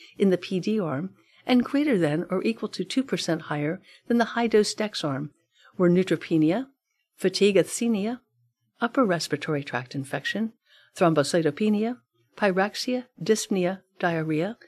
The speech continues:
constipation, cough, and back pain. Grade three or four adverse reactions greater than or equal to fifteen percent in the Pomalyst plus low-dose dex arm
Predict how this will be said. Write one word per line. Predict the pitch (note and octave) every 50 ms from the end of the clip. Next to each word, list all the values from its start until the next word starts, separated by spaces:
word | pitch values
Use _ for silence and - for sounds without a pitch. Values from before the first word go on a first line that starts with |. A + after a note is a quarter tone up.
| _ _ _ _
constipation, | - - C#4 D4 - - - G#3+ - - F3 E3 D#3 - - F3+ F3+ F3 _ _ _ _
cough, | - - G3 F3+ F3 F3+ - - _ _ -
and | E3+ E3+ E3
back | E3 C#3 C#3 C3+ _
pain. | - D3 C#3 D3 C#3 C#3+ - _ _ _ _ _ _ _ _ _ _ _ _ _ _ _ _ _
Grade | - F#3+ F#3 F3
three | F3+ - - A#3+ B3+
or | B3 G3
four | - - B3+ C#4 C4 -
adverse | F3 E3+ D3 - D#3+ D#3 - -
reactions | - D#3+ D3+ D3+ D3 - - F3 F#3 F#3 - - _ _ _ _ -
greater | - F#3 G#3+ A3+ G#3 E3+
than | F3 D#3+ E3
or | D#3+
equal | - F3 F3+ - F3
to | D#3+ - E3+
fifteen | D#3+ - - F3 - - F3+ E3
percent | C#3+ - D3+ - - - A#3+ A3 G#3 - _ _ - - _ _ -
in | - G3+ G3
the | F3+
Pomalyst | F#3+ - G3 G3 G3 G3 F#3 F3 - -
plus | - E3+ D#3 - D#3+
low-dose | F3+ G#3+ G#3+ F#3 E3 D3 D3 -
dex | - C#3 C#3 - - -
arm | C#3 C#3 D#3 F#3